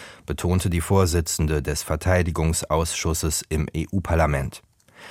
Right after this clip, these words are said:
In Berlin beraten heute Politiker, Militärvertreter und Wirtschaftsexperten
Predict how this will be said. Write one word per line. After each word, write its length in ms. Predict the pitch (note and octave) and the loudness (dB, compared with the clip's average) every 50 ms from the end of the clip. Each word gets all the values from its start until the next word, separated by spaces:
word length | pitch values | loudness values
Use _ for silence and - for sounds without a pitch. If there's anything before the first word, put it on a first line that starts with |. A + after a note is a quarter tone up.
| - - - - - - - | -20 -20 -20 -20 -20 -8 0
In 140 | - F2 E2+ | 2 2 4
Berlin 380 | E2+ D#2+ E2 D#2+ F#2 A#2+ C3 | 4 4 4 6 6 6 6
beraten 480 | B2+ A#2+ A2 G#2+ A2 A2+ - A#2+ F#2+ E2 | 6 6 6 4 4 4 4 4 4 4
heute 280 | F#2 F#2 G2+ - C3 | 4 4 4 2 0
Politiker, 840 | B2+ - - F#2+ E2+ F2+ G#2+ - - G#2 - - A2+ A#2 C#3 D3 A#2+ - | 0 2 2 2 2 2 2 0 0 0 2 2 2 4 2 0 0 0
Militärvertreter 1200 | E2+ D#2 D#2+ E2 D#2 - - A2 G#2+ G#2 - G#2 F2+ - - G2 F#2 G#2 G2 - B2 A2+ - - | 0 0 0 0 0 2 2 2 2 4 2 0 0 0 0 2 2 2 2 2 2 2 2 2
und 220 | G#2 G#2+ - - | 2 0 2 2
Wirtschaftsexperten 1200 | F2 G2 G#2 A2+ - - - E2 - - - - D2 - - - - D#2+ D#2+ D#2+ D#2+ - A#2+ C3 | 2 2 2 2 2 2 0 0 0 -2 -4 -8 -6 -6 -6 -4 0 2 2 2 2 2 2 2